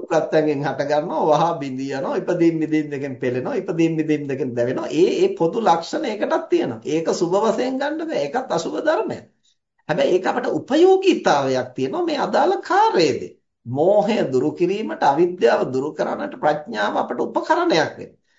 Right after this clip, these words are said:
ඒ අර්ථයෙන් ප්‍රඥාව වැදගත් වෙනවා මිසක් ඒ අර්ථය නිසා ප්‍රඥාව ඉදිරියෙන් තියා ගන්නවා විනා, එහෙම නැත්නම් ප්‍රඥාව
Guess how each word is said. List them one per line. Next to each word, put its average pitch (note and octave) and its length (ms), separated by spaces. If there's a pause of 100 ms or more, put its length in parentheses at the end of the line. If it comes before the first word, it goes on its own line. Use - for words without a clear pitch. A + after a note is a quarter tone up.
(280)
ඒ D#3+ 220
අර්ථයෙන් D#4+ 480
ප්‍රඥාව F#3 520
වැදගත් D#3+ 460
වෙනවා C3+ 280
මිසක් C3+ 340 (340)
ඒ D#3 200
අර්ථය C4 420
නිසා C4+ 340
ප්‍රඥාව A3 600 (360)
ඉදිරියෙන් A3 480
තියා F#3+ 300
ගන්නවා D3+ 420
විනා, D3 320 (200)
එහෙම D#3 200
නැත්නම් F#3+ 340
ප්‍රඥාව - 640